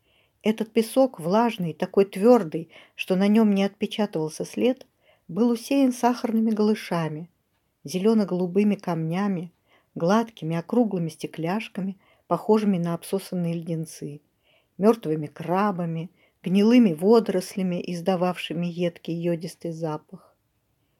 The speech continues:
Я знал, что большая волна выносит на берег ценные камешки, и терпеливо, шаг за шагом обследовал песчаную отмель и свежий намыв гальки.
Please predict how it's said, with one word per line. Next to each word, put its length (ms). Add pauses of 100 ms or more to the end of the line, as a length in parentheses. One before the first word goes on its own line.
(160)
Я 180
знал, 280
что 200
большая 420
волна 400
выносит 480
на 120
берег 360
ценные 400
камешки, 640 (300)
и 80
терпеливо, 840 (280)
шаг 280
за 160
шагом 460
обследовал 600
песчаную 640
отмель 560
и 80
свежий 540
намыв 420
гальки. 520